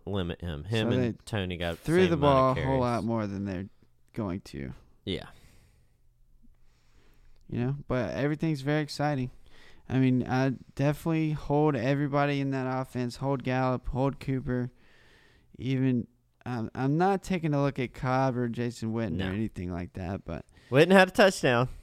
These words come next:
Speaker 2: Witten did have
Speaker 1: So
Speaker 2: a
Speaker 1: you know
Speaker 2: touchdown.
Speaker 1: Sean was going nuts. On the other side of the ball, I thought Eli Manning played well.
Speaker 2: I thought he did too. I thought he played really well. I mean,
Speaker 1: Yeah, with
Speaker 2: s-
Speaker 1: what he's got to work with, my God. I mean, he leaned on Ingram.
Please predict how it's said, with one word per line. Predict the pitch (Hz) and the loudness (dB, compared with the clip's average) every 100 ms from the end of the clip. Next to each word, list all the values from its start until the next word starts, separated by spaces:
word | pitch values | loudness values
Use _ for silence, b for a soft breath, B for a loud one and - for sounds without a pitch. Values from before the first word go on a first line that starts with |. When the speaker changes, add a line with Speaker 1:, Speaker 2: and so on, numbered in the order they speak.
| 120 | -4
Speaker 2:
Witten | 139 156 | -2 0
did | 165 147 | 0 0
have | 127 | 0
Speaker 1:
So | |
Speaker 2:
a | 143 | 2
Speaker 1:
you | |
know | 135 | 2
Speaker 2:
touchdown. | 120 - 110 | 2 2 0
Speaker 1:
Sean | 101 | 2
was | 92 | 0
going | 95 98 90 | 0 0 0
nuts. | 87 87 - - b b b b b | 0 -2 -2 -8 b b b b b
On | - | -2
the | 170 | 2
other | 196 | 4
side | 190 175 | 6 6
of | |
the | 143 | 6
ball, | 131 131 | 8 10
I | 131 | 8
thought | 151 92 | 6 6
Eli | 117 113 | 4 2
Manning | 101 90 92 92 | 2 0 -2 -4
played | 92 87 | -4 -4
well. | 78 73 85 b b b _ | -4 -6 -6 b b b _
Speaker 2:
I | 135 180 | -8 -4
thought | - 330 | -2 0
he | 277 | 2
did | 185 180 | 0 0
too. | - 214 170 110 | 0 2 0 -2
I | |
thought | 120 202 | -2 0
he | 202 | 0
played | 170 165 | 0 0
really | 135 165 175 | 2 2 2
well. | 113 110 127 - - - | 0 -2 -4 -8 -14 -4
I | 120 | 0
mean, | 127 127 123 - - b b b b b b b b b b _ _ _ _ - 220 B B B B B _ _ | 4 4 2 -4 -18 b b b b b b b b b b _ _ _ _ -14 -6 B B B B B _ _
Speaker 1:
Yeah, | - 151 - | 0 0 0
with | - 127 | -2 0
Speaker 2:
s- | 127 | 4
Speaker 1:
what | 147 | 6
he's | 220 - | 4 0
got | - 131 160 - | 2 6 6 4
to | 113 | -2
work | 95 107 120 - | 0 2 0 0
with, | 151 170 - | 0 0 -2
my | 113 143 | -2 0
God. | 117 104 127 98 90 | 2 2 4 4 2
I | 98 | 0
mean, | 104 104 | -2 -2
he | 127 139 | -2 0
leaned | 127 139 151 | 2 2 4
on | 151 147 | 4 4
Ingram. | 101 113 107 98 92 90 | 2 0 0 -2 -2 -2